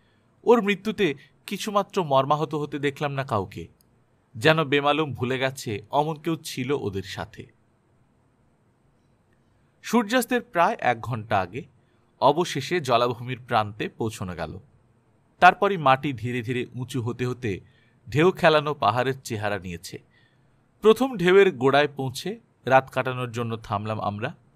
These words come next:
পালকি থেকে নেমেই ছুটে গেলাম লিওর কাছে। আরও খারাপ হয়েছে ওর অবস্থা। নতুন উপসর্গ দেখা দিয়েছে, বমি করছে ঘন ঘন। সারা রাত চলল এইভাবে। বেচারা উস্তেন সাধ্যমতো শুশ্রূষা করছে ওর।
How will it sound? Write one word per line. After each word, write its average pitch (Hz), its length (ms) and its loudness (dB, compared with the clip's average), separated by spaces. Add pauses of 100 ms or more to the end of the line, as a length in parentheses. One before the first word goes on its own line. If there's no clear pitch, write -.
(540)
পালকি 147 320 6
থেকে 156 240 -6
নেমেই 135 320 -6 (100)
ছুটে - 240 -4
গেলাম 131 260 -2
লিওর 107 280 -4
কাছে। - 360 -12 (760)
আরও 170 280 8
খারাপ 143 360 0
হয়েছে 139 340 -4
ওর 110 180 -4
অবস্থা। 85 500 -12 (580)
নতুন 190 340 -2
উপসর্গ 151 540 -2
দেখা 135 240 0
দিয়েছে, 127 420 -8 (480)
বমি 147 260 2
করছে 143 340 -2
ঘন 123 260 -6
ঘন। 123 280 -8 (800)
সারা 180 300 4
রাত 180 160 -2
চলল 135 300 -2
এইভাবে। 101 420 -4 (640)
বেচারা 135 420 2
উস্তেন 143 480 -6 (140)
সাধ্যমতো 143 640 0
শুশ্রূষা 139 520 -6
করছে 127 380 -4
ওর। 127 200 -6